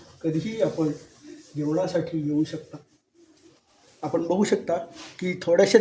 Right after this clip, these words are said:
तेलामध्ये चिकनवर किती, चिकनवर किती छान तर्री आलेली आहे. हीच तर्री अजून दाट होईल ज्यावेळेस ते उकळलं जाईल. धन्यवाद. यामध्येच आता आपण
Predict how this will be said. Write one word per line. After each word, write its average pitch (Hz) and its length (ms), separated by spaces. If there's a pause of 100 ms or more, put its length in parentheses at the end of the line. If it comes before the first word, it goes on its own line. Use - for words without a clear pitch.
तेलामध्ये 175 540 (400)
चिकनवर 165 380
किती, 156 280 (340)
चिकनवर 175 380
किती 160 240 (100)
छान 151 180 (100)
तर्री 156 260
आलेली 165 300
आहे. 156 200 (800)
हीच 220 240
तर्री 208 160
अजून 190 420
दाट 190 260
होईल 165 180 (440)
ज्यावेळेस 170 360
ते 196 60
उकळलं 165 460
जाईल. 127 220 (2000)
धन्यवाद. 170 460 (3250)
यामध्येच 190 640 (360)
आता 175 180
आपण 170 300